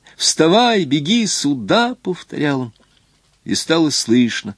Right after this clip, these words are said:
как мальчик стучит ногами и кулаками в какую-то дверь. Потом все стихло. Но вот послышались крики Эдуарда: «На помощь,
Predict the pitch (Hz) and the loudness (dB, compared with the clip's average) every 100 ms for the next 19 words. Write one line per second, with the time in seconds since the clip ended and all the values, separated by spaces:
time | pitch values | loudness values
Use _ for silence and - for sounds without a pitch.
0 | _ _ - 87 85 85 127 190 180 - | _ _ -6 -6 -4 -2 0 0 -4 -8
1 | - - - - - 202 - 139 131 110 | -10 -10 -10 -8 -4 -6 -6 -10 -2 2
2 | 110 101 85 82 85 82 - 139 160 156 | 2 2 -2 -6 -6 -8 -4 -4 -4 -10
3 | - - 92 98 90 85 85 85 _ _ | -18 -14 -10 -8 -10 -8 -4 -4 _ _
4 | - - 135 170 - 139 139 - 104 95 | -14 -8 -6 -8 -10 -12 -12 -10 -10 -10
5 | - - _ _ _ _ _ _ _ _ | -16 -20 _ _ _ _ _ _ _ _
6 | _ _ _ _ - 87 92 95 - 98 | _ _ _ _ -6 0 2 2 2 0
7 | - 101 - 120 120 - 92 87 98 98 | 0 -2 -2 -4 -4 -4 -4 0 0 2
8 | 131 170 104 - _ _ _ - 147 220 | 0 0 -4 -14 _ _ _ -4 -2 2
9 | 247 240 185 - - | 4 4 2 0 -10